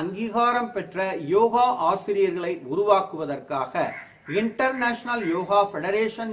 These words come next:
என்ற அமைப்புடன் இணைந்து யோகா ஆசிரியர் பயிற்சிகளும் கற்றுத்தரப்படும். மேற்கண்ட பயிற்சிகளில் எல்லாம் கலந்து கொள்ள விரும்புபவர்கள் எனது தொலைபேசி எண்ணான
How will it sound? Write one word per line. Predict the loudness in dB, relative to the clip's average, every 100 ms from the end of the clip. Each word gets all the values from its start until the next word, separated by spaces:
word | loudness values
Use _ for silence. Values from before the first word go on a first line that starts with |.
| -4
என்ற | -2 0 -2 -4
அமைப்புடன் | -2 -2 -2 -4 -4 -6 -8
இணைந்து | -6 -6 -2 -2 -2 -12 -20 _ 2 4
யோகா | 4 4 2 2 0
ஆசிரியர் | 0 0 0 0 -2 -4
பயிற்சிகளும் | -4 -4 -8 -4 -2 -2 -6 -8
கற்றுத்தரப்படும். | -8 -8 -10 -6 -8 -8 -12 -14 _ _ _ _ -8
மேற்கண்ட | -2 0 0 0 0 0 -2 0
பயிற்சிகளில் | 0 -4 -6 0 2 2
எல்லாம் | 2 2 0 0
கலந்து | 0 0 0 0
கொள்ள | 2 2 0 -2
விரும்புபவர்கள் | -2 0 2 2 2 0 -4 -8 -20 -6 -2
எனது | 0 -2 -4 -2 0
தொலைபேசி | 2 0 0 2 2 2 -6
எண்ணான | -2 -2 0